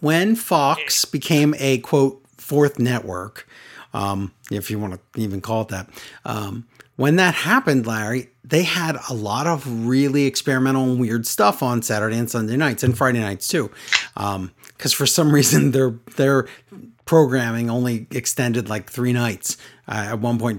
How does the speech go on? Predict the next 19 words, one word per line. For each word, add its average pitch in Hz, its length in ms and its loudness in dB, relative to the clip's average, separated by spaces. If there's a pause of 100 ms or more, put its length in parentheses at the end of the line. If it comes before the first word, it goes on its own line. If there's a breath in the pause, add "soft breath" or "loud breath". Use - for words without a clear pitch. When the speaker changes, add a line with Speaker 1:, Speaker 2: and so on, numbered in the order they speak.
Speaker 1:
time. 95 120 -6 (320 loud breath)
But 151 200 0
Married 170 280 2
with 180 160 -4
Children 151 420 0
was, 123 140 0
like, 117 220 -2
this - 240 -4 (380 soft breath)
as 123 320 0
low 123 600 -2
budget, 135 800 -2
like, 107 320 -8
low, 135 720 2 (400 loud breath)
low 160 440 6
brow, 160 840 6 (160)
low 143 400 4
budget, 151 760 2 (160)
low 147 420 2
quality, 147 1080 2